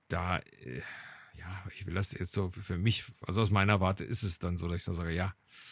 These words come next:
Weil es gibt immer so viele Sachen, die halt passieren, äh, genauso, wie ist es jetzt mit Augen, ja? Was, was passiert, wenn irgendwas mit den Augen ist? Äh, mit Sicherheit ist das auch dann wieder rausgenommen.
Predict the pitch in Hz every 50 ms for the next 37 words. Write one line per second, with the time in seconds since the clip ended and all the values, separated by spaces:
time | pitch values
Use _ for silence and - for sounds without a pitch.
0 | - - - - - - - - - - - - - - - - - _ _ -
1 | - 98 110 113 104 73 120 104 - 143 139 143 151 156 156 139 127 165 165 156
2 | 160 160 147 143 123 113 131 - 135 143 139 127 120 120 120 117 117 110 107 113
3 | 120 120 120 120 - - 117 107 104 123 127 131 139 135 135 127 123 120 - -
4 | 117 117 117 110 110 110 110 110 107 107 107 - 110 107 101 101 107 117 117 120
5 | 117 110 101 107 101 87 101 101 110 120 120 123 113 110 120 110 104 107 110 -
6 | - 104 123 131 120 98 87 80 78 82 104 117 113 117 104 - - 113 107 -
7 | - 120 110 - - 123 117 - - 107 107 107 - 123 113 113 110 98 98 107
8 | 104 110 98 - 104 110 104 95 85 64 - - - - - - - 85 87 87
9 | 87 87 90 98 110 101 - 104 - - 90 - - 87 85 - - 101 - -
10 | 98 82 76 69 - - - - - 60 - - - 73 60 55 50 50 - -